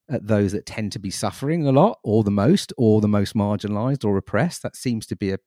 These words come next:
a, a big theme. Could you sort of just tell me a bit about how, if that feels right as well, or it feels like a, a, <laughs> a place to start? I'd love to know sort of just, and my, I know my listeners would love to know that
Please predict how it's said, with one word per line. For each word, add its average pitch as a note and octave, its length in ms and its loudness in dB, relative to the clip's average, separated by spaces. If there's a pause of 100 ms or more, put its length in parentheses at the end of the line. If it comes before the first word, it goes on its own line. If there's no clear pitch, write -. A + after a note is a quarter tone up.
a, G#2 100 -8 (340)
a A2 80 -8
big - 180 -6
theme. G#2 460 -6 (1000)
Could G3+ 180 2
you C4+ 120 4
sort B3 260 -2
of - 40 -12
just - 240 -4
tell C4+ 160 -2
me B3 120 0
a G#3+ 40 0
bit E3+ 100 0
about A#2 300 -4
how, B2+ 380 -4 (420)
if C3+ 100 -2
that D#3+ 180 2
feels C#3+ 360 2
right B2 280 4
as G2 200 -4
well, G#2+ 480 0
or A2 180 2
it F2+ 60 -8
feels A#2 260 4
like G#2+ 160 -2
a, G#2 100 0 (140)
a, A#2+ 160 2 (360)
<laughs> - 340 -16
a A#2+ 80 0
place A#2+ 280 -2
to - 80 -10
start? A2 260 -6
I'd C3 120 -4
love F3 360 0
to - 140 -6
know D#3+ 420 2
sort G#2+ 200 -8
of G#2 80 -8
just, - 460 -8
and A2+ 180 -2
my, A2 220 -2
I A#2+ 80 -2
know B2+ 260 4
my A2 140 0
listeners A2+ 400 -4
would G2 100 -12
love A2 200 -2
to - 120 -8
know F2+ 320 -4
that G2 140 -8